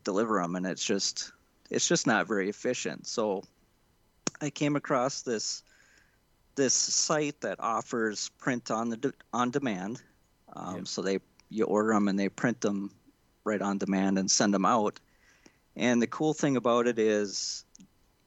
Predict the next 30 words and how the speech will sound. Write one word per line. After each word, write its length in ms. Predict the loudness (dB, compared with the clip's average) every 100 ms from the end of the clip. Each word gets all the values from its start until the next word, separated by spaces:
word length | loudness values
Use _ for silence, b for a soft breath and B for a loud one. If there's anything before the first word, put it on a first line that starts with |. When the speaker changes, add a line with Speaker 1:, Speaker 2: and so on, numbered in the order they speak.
| _
Speaker 1:
you 460 | -2 2 2 0 -4 -4
can 280 | 0 0 -2 _ _
put 120 | 0
up 200 | 2 0
as 160 | -6 -2
much 220 | -4 -4
artwork 500 | -2 -2 0 -2 -2
as 180 | -4 -4
you 80 | -4
want, 380 | 0 0 0 -4 _ _ _ _ _ _ _ _
and, 500 | -10 -6 -2 -2 -2 -4 -8 -10 -8
um, 540 | -4 -4 -6 -14 -16 -6 -2
at 160 | 0
no 160 | 2 2
extra 260 | 0 -4 -6
cost. 460 | -2 -2 -2 -6
You 60 | -8
just 240 | -8 -6
put, 180 | -4 -4 _ _ _ _ _ _
put 140 | -4 0
the 80 | 2
artwork 420 | 2 2 0 2
up, 300 | 2 0 _
put 140 | -4
it 60 | -2
on 200 | 0 -2
whatever 340 | -2 -2 -2
merchandise 720 | 0 -2 -4 -4 -2 0 -2
you 80 | -4
want. 520 | -2 0 0 -2 -8